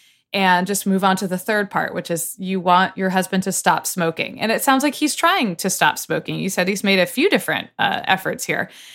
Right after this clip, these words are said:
And I think at this point, we just have to acknowledge that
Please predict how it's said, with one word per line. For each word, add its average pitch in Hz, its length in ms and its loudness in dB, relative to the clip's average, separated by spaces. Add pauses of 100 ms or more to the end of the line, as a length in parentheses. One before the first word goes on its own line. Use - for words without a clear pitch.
(420)
And 220 540 2 (520)
I 247 120 4
think 311 360 -2 (260)
at 254 160 -4
this 349 160 -4
point, 285 260 0
we 262 80 2
just 269 180 -4
have 262 160 0
to 262 300 2
acknowledge 226 600 0
that - 260 -2